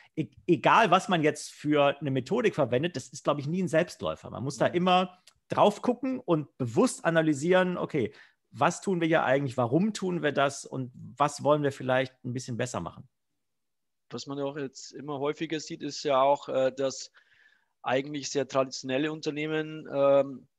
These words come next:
Speaker 2: von Agilität hören und,
Speaker 1: Mhm.
Speaker 2: äh, die Vorteile ja zumindestens davon erfahren, ähm, und sagen, „Ja, wir wollen das jetzt auch, weil, äh, es scheint gut zu funktionieren“, und das dann
Speaker 1: Ja, ja.
Speaker 2: anordnen.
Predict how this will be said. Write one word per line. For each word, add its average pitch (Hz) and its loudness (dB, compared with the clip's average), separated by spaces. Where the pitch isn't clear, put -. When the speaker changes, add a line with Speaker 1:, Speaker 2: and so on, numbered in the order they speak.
Speaker 2:
von 147 -4
Agilität 156 0
hören 175 0
und, 147 -8
Speaker 1:
Mhm. - -
Speaker 2:
äh, 143 -2
die 131 -8
Vorteile 156 2
ja 156 4
zumindestens 139 -10
davon 127 -8
erfahren, 135 -4
ähm, 139 0
und 151 -10
sagen, 147 0
„Ja, 139 -2
wir 147 0
wollen 156 2
das 147 -4
jetzt 147 -10
auch, 156 -2
weil, 147 0
äh, 139 -6
es 147 0
scheint 147 0
gut 160 -10
zu 156 -10
funktionieren“, 160 -8
und 151 -12
das 151 -6
dann 156 -4
Speaker 1:
Ja, 139 4
ja. 131 -4
Speaker 2:
anordnen. 123 -10